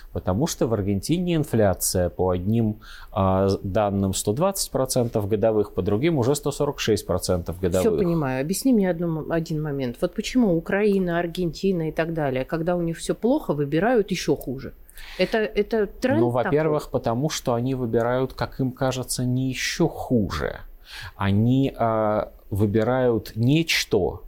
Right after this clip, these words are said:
Speaker 1: н-, какую-то такую фигуру, которая, как им кажется, а, принципиально не похожа на то, что было у власти раньше. Ты, кстати, совершенно правильно вспомнила Украину. Действительно,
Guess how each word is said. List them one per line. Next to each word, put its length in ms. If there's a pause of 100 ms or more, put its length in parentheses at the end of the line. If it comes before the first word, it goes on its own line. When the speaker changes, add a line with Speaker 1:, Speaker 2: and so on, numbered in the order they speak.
(560)
Speaker 1:
н-, 100
какую-то 640
такую 440
фигуру, 540
которая, 500
как 380
им 220
кажется, 760 (520)
а, 300
принципиально 800
не 140
похожа 640 (460)
на 120
то, 160
что 200
было 260
у 140
власти 420
раньше. 380
Ты, 100
кстати, 320
совершенно 420
правильно 440
вспомнила 500
Украину. 580 (360)
Действительно, 720